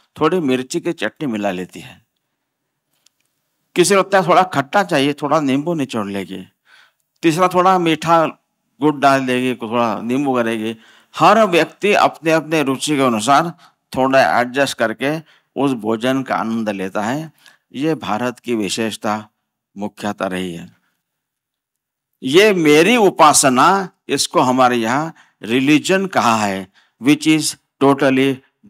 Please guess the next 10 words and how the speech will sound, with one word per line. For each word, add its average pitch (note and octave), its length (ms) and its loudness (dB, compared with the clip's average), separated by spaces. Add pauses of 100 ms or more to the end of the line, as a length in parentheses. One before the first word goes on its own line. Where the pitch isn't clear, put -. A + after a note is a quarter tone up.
different C3 640 0
than A2+ 320 -4
dharma। G#2 420 -4 (760)
रिलीजन E3 500 4
को C3+ 120 -4
हमारी B2 380 0
भाषा G2+ 360 -2
में D3+ 240 -2 (360)
उपासना A#2 720 0
कहेंगे। G2+ 600 -10